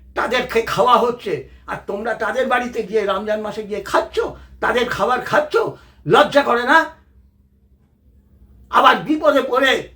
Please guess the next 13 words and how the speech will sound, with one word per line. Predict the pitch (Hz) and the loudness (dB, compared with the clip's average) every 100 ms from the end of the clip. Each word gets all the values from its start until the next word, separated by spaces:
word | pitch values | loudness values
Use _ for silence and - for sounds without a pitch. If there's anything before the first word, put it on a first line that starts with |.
| - | -6
বিপদে | 240 330 285 262 | -2 2 2 2
যখন | 262 240 233 - | -2 -2 -4 0
পড়ো, | 247 233 - - - | 4 4 2 -6 -6
তখন | - 254 196 | -6 -4 -4
যেখানে | 190 240 226 240 196 - | -2 0 -2 -4 -6 -10
সুবিধা | - 233 247 226 | -8 -6 2 2
হয় | 233 | 2
সেখানে | 208 214 226 | -2 -6 -6
পালিয়ে | 220 196 240 | -4 -4 -2
যাও। | 240 302 302 - - _ _ _ _ _ _ _ _ - - - - - - - - | 2 2 0 -8 -20 _ _ _ _ _ _ _ _ -20 -20 -20 -20 -20 -20 -10 0
আত্ম-, | - - 320 294 - - | 0 6 8 8 6 -6
আত্মমর্যাদা | - 269 277 277 277 220 262 254 | -4 -2 0 0 0 -4 -6 -6
নেই, | 254 294 - | -6 -6 -8